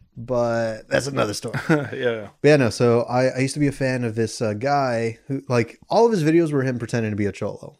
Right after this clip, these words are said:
Speaker 1: and, like, doing different type of videos, like, "You know you're Mexican if this." And so he posted saying, like, um, like, "All right, I'm gonna upload a new video tomorrow. So what I want you guys to do, the fans,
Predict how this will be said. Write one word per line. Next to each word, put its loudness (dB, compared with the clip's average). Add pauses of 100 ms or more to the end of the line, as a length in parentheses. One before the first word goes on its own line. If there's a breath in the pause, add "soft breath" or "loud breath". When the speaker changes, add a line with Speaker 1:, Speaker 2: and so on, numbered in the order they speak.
Speaker 1:
and, -8
like, -4
doing 0
different -4
type -8
of -10
videos, -6
like, -6
"You -10
know -8
you're -8
Mexican -8
if -8
this." -14 (640 soft breath)
And 0
so 2
he -2
posted -2
saying, -2
like, -6
um, -8 (680)
like, 0
"All 0
right, 0
I'm -4
gonna -2
upload -2
a -2
new 0
video 0
tomorrow. -4
So -6
what -2
I 0
want -4
you 4
guys -2
to -8
do, 0
the -2
fans, 0